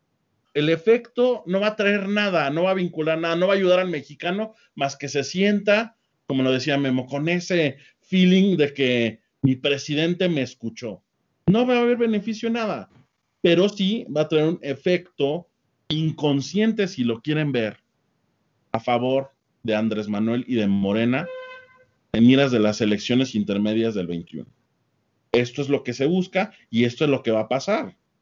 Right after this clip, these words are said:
Esperemos que los pensantes seamos los, la mayor cantidad y que no nos vayamos por este lado, porque es más que claro y descarado,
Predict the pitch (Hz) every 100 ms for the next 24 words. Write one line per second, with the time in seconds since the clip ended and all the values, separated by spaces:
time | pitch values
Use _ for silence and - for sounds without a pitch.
0 | _ - - 135 156 180 180 139 127 127
1 | 120 120 135 135 139 135 135 135 - _
2 | _ _ _ 113 110 120 120 - _ _
3 | - 107 110 113 123 147 147 147 127 113
4 | 113 131 196 - _ _ _ _ - -
5 | 110 120 110 110 117 - 98 101 92 87
6 | 90 95 92 117 127 131 - _ _ _
7 | 123 147 - 139 131 143 147 170 190 -
8 | 131 113 107 - 107 110 127 135 110 82